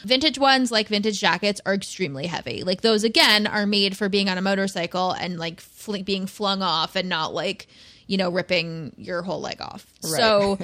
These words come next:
Speaker 2: <laughs>
Speaker 1: like, I could never wear a pair of vintage leather pants. Like, they're so heavy, they're so thick. Those are not pleasant at all. These are thin enough and, like, buttery enough that they're totally fine, and I love them, and I stan.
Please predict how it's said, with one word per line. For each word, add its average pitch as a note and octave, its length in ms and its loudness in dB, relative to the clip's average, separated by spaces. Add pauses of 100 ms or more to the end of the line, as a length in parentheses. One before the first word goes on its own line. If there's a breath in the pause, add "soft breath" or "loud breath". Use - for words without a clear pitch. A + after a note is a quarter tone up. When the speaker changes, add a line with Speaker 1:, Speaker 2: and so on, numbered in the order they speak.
(120)
Speaker 2:
<laughs> - 180 -14
Speaker 1:
like, G#3 220 4
I B3 140 6
could C#4+ 180 0
never B3 300 4
wear G#3 240 6
a G3+ 40 2
pair G3 260 0
of F#3 100 0
vintage F3 500 -4
leather D#3+ 280 -6
pants. - 500 -12
Like, F3 180 -4
they're F3 260 0
so F#3 480 -2
heavy, E3+ 580 -4
they're E3+ 140 -6
so E3+ 420 -2
thick. D#3+ 480 -2 (240 loud breath)
Those G#3 260 4
are A#3 100 4
not G3+ 220 2
pleasant E3+ 400 -4
at - 160 -10
all. E2 360 -8
These C#4 260 -2
are F4+ 180 -2
thin B3+ 240 2
enough A#3 500 2
and, G#3 180 2
like, F3 260 0 (140)
buttery G3 520 0
enough F3 500 -4
that E3 340 -2 (400 soft breath)
they're G3+ 160 0
totally D3 440 -6
fine, A2+ 540 -6
and - 140 -6
I D3+ 120 -2
love G2+ 260 -6
them, - 300 -10
and C3 160 -6
I F#2+ 100 -8
stan. D#2+ 640 -12